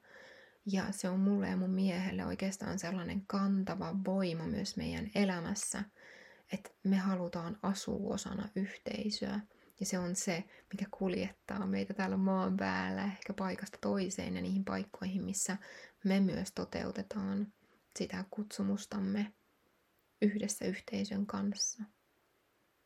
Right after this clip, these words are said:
Ja jos sä kuulet syvän kutsun osaksi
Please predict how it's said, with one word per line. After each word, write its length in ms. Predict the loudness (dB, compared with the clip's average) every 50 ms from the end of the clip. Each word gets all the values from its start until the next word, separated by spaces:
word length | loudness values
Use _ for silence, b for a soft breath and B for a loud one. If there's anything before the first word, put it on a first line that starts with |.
| _ _ _ _ _ -10 -2 2
Ja 180 | 6 6 8 8 6 4 B B B B B B _ 0
jos 160 | 0 0 0
sä 80 | -2
kuulet 540 | 0 4 6 8 8 8 8 6 2 0 -2
syvän 460 | 2 4 4 6 6 4 2 0 0
kutsun 640 | 0 -2 -2 -4 -4 -8 -8 -4 -2 -2 -2 -2 -4 -4 _ 0
osaksi 440 | 0 2 2 0 -2 -2 -4 -8